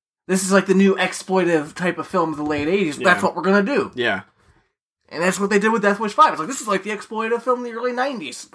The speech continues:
Speaker 1: Fucking filming in a warehouse somewhere. And
Speaker 2: And, and really, Death Wish five was his final actual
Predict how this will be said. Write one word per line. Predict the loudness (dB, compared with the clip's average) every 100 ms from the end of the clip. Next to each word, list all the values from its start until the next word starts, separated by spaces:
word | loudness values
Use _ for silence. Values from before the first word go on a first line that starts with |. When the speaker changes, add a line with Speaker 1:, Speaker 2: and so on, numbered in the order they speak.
| -6
Speaker 1:
Fucking | -2 -2 -2
filming | -2 2 6
in | 6
a | 6
warehouse | 4 2 2 0 -4
somewhere. | -6 -6 -8 -12 -14 _ _ _ _ _ _ _
And | -8
Speaker 2:
And, | -8 -10 -20 -20 -20 -6
and | -2 0 4
really, | 6 6
Death | 2 -2 -2
Wish | -6
five | 0 2 2
was | 2 -4 -4
his | -8 -10
final | _ 2 2 4 2 2 2
actual | 2 2 0 0 0 0 -4